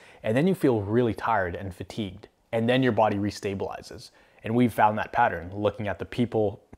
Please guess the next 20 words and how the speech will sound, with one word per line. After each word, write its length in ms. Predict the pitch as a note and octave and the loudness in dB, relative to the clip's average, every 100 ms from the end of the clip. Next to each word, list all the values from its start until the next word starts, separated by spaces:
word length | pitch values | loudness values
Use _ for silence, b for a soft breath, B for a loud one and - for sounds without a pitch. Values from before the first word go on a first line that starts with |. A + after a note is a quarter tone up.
| - | -8
in 120 | A#2 | -2
our 100 | G#2 | -2
Recovery 340 | G2 - C#3 | 0 0 2
Jumpstart 360 | B2 G#2+ - G2 | 0 -2 -4 -6
program, 400 | - G2+ G#2+ A2+ B B B | -4 -2 -2 -4 B B B
we 80 | - | 0
have 120 | B2+ A#2+ | 0 2
seen 220 | C#3 B2 | -2 0
this 200 | G#2 - - | -2 -4 0
over 480 | G#2+ C3 D3+ D#3+ D#3 | 2 4 4 2 0
and 180 | A2 - | -8 -4
over 500 | G#2+ A2 G#2+ A2 G#2 - | -2 -2 -2 -4 -4 -10
and 100 | G#2 - | -12 -8
over 340 | - B2+ B2 G#2+ | -2 0 2 0
again, 400 | G2 F#2 F#2 F#2 B B B B | 0 -4 -4 -10 B B B B
and 140 | B2+ | -2
it 100 | C3+ | 0
happens 560 | E3 - D#3 - B2 G2+ | 0 2 2 0 -4 -4
to 180 | - A2+ | -4 -4
a 80 | F2+ | -4